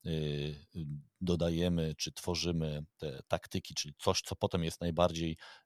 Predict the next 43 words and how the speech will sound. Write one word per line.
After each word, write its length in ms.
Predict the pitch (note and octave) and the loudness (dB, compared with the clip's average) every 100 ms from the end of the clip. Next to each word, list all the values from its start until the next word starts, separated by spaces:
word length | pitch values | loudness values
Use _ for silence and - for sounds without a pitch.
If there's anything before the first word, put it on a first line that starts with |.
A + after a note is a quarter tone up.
| E2+ | -8
widoczne. 520 | F2+ F#2 F#2 - - | 0 4 4 2 -6
Czyli 280 | - C#2 D2+ - - - - | -8 -6 -8 -12 -16 -14 -4
mi 200 | G2+ F#2+ _ | -2 -2 _
właśnie 280 | - A2 G2 | 0 0 0
bardzo 200 | G2 A2 | -2 0
zależało 300 | G#2+ F2+ F#2 | 0 2 4
na 100 | F#2+ | 2
tym, 140 | - F2 | -2 -4
żeby 180 | E2+ | -2
mieć, 400 | F2 F2+ - - | 0 0 -2 -4
e, 60 | E2+ | -2
e, 100 | E2 | -2
e, 800 | D#2 D#2 D#2 D2+ D#2 D#2 - F2 D#2+ D#2 D#2 D#2+ D2+ | -2 -4 -2 -2 -4 -6 -10 -10 -6 -6 -8 -10 -10
kogoś 500 | - G2+ F2+ F2 - F2 E2 | 2 2 4 -2 -4 -6 -8
tutaj 300 | - F2 D#2+ | -6 -4 -4
w 140 | - F2 E2 | -6 -4 -2
naszym 260 | E2 - F2+ | -2 -2 -4
podcaście, 540 | - - F2+ - G2 - - - - | -10 -8 -6 -4 -4 -6 -12 -14 -8
kto, 340 | - E2+ E2 - _ - | 2 4 2 -2 _ -6
e, 40 | F2 D#2+ D#2 - | -2 0 -2 -6
pokaże 400 | - - A2 A2+ | -4 0 2 2
te 100 | - | 2
rzeczy, 180 | G2 G#2 | 0 -2
które 180 | - G2 | 0 2
nie 100 | G2+ | 4
są 140 | - | 2
widoczne. 420 | E2+ E2+ D#2+ - - - | 0 0 0 -2 -10 -2
No 100 | F2+ | 2
bo 120 | E2+ | 4
my 280 | E2+ B2+ F#2+ | 4 6 4
jako 240 | F#2 - | 2 -2
odbiorcy 500 | D#2+ D#2 D#3 A#2+ F2 | -4 0 0 0 -4
tego 240 | - E2+ D#2+ | -4 -4 -2
komunikatu, 600 | F2+ F2 E2 C#2+ D#2 A2 | 0 0 -2 -6 -6 -4
no, 100 | C3 | -2
stykamy 400 | - - A#2 B2 | -2 0 2 2
się 180 | B2+ | 2
już 220 | B2+ C3+ - | 2 2 0
z 120 | - | 2
kanałami 460 | D3 C3 A#2+ F2+ | 6 8 8 6
komunikacji, 600 | E2+ E2+ D#2 C#2+ - - - | 4 2 2 -2 -8 -12 -4
tak? 160 | B2+ | -2
Widzimy 400 | G2+ F#2+ F#2+ F2+ | -2 0 2 2